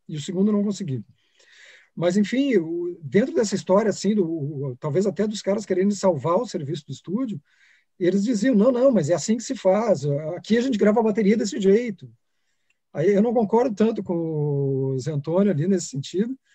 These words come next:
porque a coisa foi bem radical, os caras não deixaram a gente gravar a bateria como a gente queria. E aí era uma, uma coisa assim, à medida que a gente ia dizendo claramente, "Nós não estamos satisfeitos com o trabalho de vocês",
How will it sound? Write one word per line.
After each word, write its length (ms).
porque 160
a 60
coisa 220
foi 140
bem 160
radical, 440
os 120
caras 280
não 400
deixaram 560
a 40
gente 200
gravar 240
a 60
bateria 340
como 160
a 20
gente 200
queria. 440
E 140
aí 180
era 100
uma, 200
uma 220
coisa 320
assim, 440
à 80
medida 320
que 80
a 40
gente 200
ia 80
dizendo 400
claramente, 540
"Nós 200
não 320
estamos 380
satisfeitos 580
com 80
o 60
trabalho 320
de 80
vocês", 600